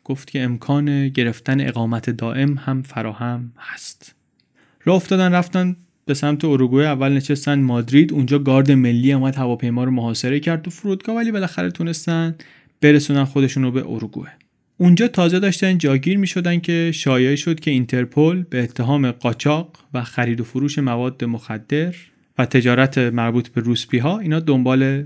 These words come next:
بگوانه. از اونجا هم بدون ارائهٔ دلیل رسمی عملاً اخراج شد. بعد ویزای ده روزهٔ جامائیکا گرفت. یکی دو روز بیشتر نمونده بود تو جامائیکا که اونم لغو شد. دوباره برگشت از طریق مادرید رفت لیسبون.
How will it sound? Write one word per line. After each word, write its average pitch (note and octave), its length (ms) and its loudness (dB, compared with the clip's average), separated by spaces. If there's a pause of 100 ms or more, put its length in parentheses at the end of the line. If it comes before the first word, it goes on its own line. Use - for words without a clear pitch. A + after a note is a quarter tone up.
(180)
بگوانه. A2+ 480 -6 (1300)
از D#3 200 4
اونجا E3 260 4
هم G3+ 120 2
بدون F3 240 4
ارائهٔ C#3+ 420 4
دلیل B2+ 480 2
رسمی B2 360 0
عملاً B2 400 0
اخراج D3+ 420 -4
شد. G3 400 -8 (200)
بعد C#3+ 320 0
ویزای C3 340 2
ده B2 260 -2
روزهٔ B2 340 2
جامائیکا B2 600 -2
گرفت. E3+ 580 -6 (160)
یکی C3+ 260 4
دو D3 120 6
روز D3 200 6
بیشتر C#3 340 0
نمونده D#3+ 420 2
بود D#3 240 0
تو D3 120 0
جامائیکا C3 600 0
که C3 380 0
اونم B2+ 320 2
لغو G2+ 320 -8
شد. - 180 -18 (400)
دوباره E3 300 4
برگشت E3+ 680 0
از C#3+ 180 -2
طریق D3 300 0
مادرید C#3+ 640 2
رفت C#3 300 -2
لیسبون. E3+ 640 -2